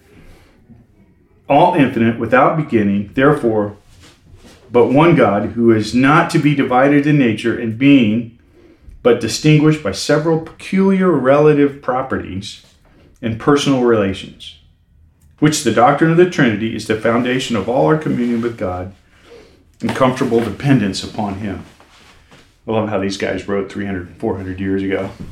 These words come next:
'cause it doesn't make any sense. Try to comprehend what is the job, what, who is the author of the Bible, and the three entities of that, the personhood of that, that divine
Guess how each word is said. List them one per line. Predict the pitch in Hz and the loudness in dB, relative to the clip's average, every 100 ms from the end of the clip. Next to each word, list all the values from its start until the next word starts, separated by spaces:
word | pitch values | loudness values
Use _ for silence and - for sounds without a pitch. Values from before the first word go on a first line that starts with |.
| - | -8
'cause | 139 131 | -2 0
it | |
doesn't | 117 95 | 0 -2
make | 98 92 | -4 -6
any | 87 | -10
sense. | - 104 - - - - - - - - | -10 -10 -12 -20 -20 -20 -20 -20 -20 -14
Try | - 135 135 | 0 2 4
to | 135 139 - | 4 2 -2
comprehend | - 127 117 117 104 101 95 90 | -8 -8 -6 -6 -6 -6 -8 -4
what | 120 120 | -2 0
is | 113 101 | -2 -4
the | 104 | -10
job, | 95 110 107 101 98 98 | -4 0 2 2 -2 -6
what, | 127 120 | -10 -6
who | 123 156 143 143 | 2 4 2 0
is | 135 113 101 98 - - _ _ _ _ | 0 0 0 -6 -10 -16 _ _ _ _
the | 113 | -8
author | 117 113 117 - 117 107 | -4 0 2 0 -2 -2
of | 98 110 98 | -2 -4 -6
the | 101 | -6
Bible, | 98 98 95 - - - _ _ _ _ _ _ - | -4 -4 -4 -6 -10 -14 _ _ _ _ _ _ -10
and | 98 92 | -8 -8
the | 92 92 | -10 -12
three | - 117 139 139 - | -6 0 2 2 2
entities | 139 131 98 - 104 104 | -2 -2 -4 -6 -6 -4
of | 104 95 95 - _ _ _ | -4 -4 -8 -16 _ _ _
that, | 110 98 - - _ _ _ _ _ _ | -4 -4 -6 -12 _ _ _ _ _ _
the | - | -14
personhood | 98 131 117 107 95 95 92 | -6 -2 -2 -2 -4 -4 -4
of | 92 | -4
that, | 98 87 - _ _ _ _ _ _ _ _ _ | -4 -6 -10 _ _ _ _ _ _ _ _ _
that | - 98 110 | -10 -8 -8
divine | 104 104 98 95 | -8 -6 -6 -8